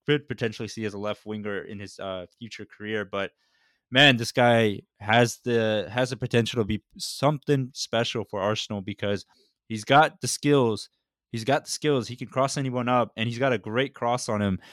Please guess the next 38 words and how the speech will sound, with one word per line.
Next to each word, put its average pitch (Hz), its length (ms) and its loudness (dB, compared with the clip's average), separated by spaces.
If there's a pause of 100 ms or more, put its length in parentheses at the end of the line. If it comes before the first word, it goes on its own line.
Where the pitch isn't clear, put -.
(180)
And 113 200 4
we've 123 120 0
seen, 135 240 -2
like, 123 160 -2 (140)
with 113 220 -8
his, 117 200 -4
uh, 101 280 -2
most 117 220 -6
recent 127 340 -8
cross, 113 240 -4
he's, 104 160 -12
uh, 110 200 -6
helped 117 300 -6
set 117 180 -4
up 113 120 -4
Nketiah's 113 600 -10
goal. 139 400 -4 (640)
Nketiah, 170 500 2
again, 131 520 2 (460)
he's 180 300 0
the 190 100 2
one 165 200 2
that 147 100 2
was 135 120 0
started 135 360 2
and 110 180 -6
picked 143 360 -2
over, 123 600 4
uh, 104 440 0 (160)
under 117 320 -2 (180)
Alexander 117 560 0
Lacazette. 110 560 0
So 104 380 -2 (560)
it 117 80 2
looks 175 300 0
like 143 220 2
now, 123 340 4
and 120 100 -2